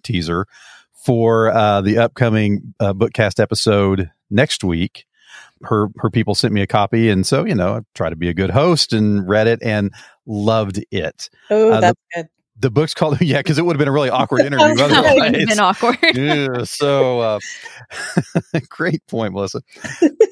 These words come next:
Speaker 1: The book's called American Ending by Mary Kay Zaravleff. It's historical fiction, which is why it's not something I would typically read. I, I loved this book. It is the story of a Russian family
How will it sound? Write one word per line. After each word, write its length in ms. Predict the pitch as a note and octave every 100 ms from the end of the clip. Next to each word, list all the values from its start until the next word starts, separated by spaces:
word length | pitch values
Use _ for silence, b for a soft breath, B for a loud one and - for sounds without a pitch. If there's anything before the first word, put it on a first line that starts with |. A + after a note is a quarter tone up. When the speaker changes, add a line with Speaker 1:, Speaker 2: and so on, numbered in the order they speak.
| -
Speaker 1:
The 100 | C#3
book's 300 | G#2+ E3+ -
called 240 | F3 D3
American 460 | B2+ B2 C#3 D#3 C3+
Ending 500 | A#2 A#2 C#3 D#3+ F3 b b b
by 360 | G2 A#2 A2+ A2
Mary 340 | A2 A#2+ B2+
Kay 300 | - B2 A#2+
Zaravleff. 800 | G#2 G2+ F#2+ G#2+ C3 D#3 - - _ _ -
It's 220 | B2+ -
historical 420 | B2+ - D#3 D#3
fiction, 540 | - C3 - G2+ F#2 A#2+ _ _ _ _ _
which 140 | G2+ G#2+
is 100 | F#2
why 220 | G2+ G2+
it's 120 | F2+
not 140 | G#2+
something 300 | - G#2 G2+
I 80 | F#2+
would 160 | F#2 F2+
typically 360 | G#2 - F#2+
read. 220 | F2 F#2+ - _ _
I, 560 | A2 C#3 F3+ F#3+ F#3+ - - -
I 160 | E3+
loved 360 | F3+ C#3 D#3 D3+
this 160 | C3+ -
book. 320 | - E3+ - _ _ _ b b b b -
It 240 | C#3 C#3
is 380 | C#3 C3 B2+ G2+
the 100 | A#2
story 580 | - - C#3+ E3 E3 D#3
of 260 | B2 A#2+ G#2+
a 80 |
Russian 480 | G#2 A2+ B2+ - E3
family 640 | D3+ A#2+ G#2 G2 G#2 B2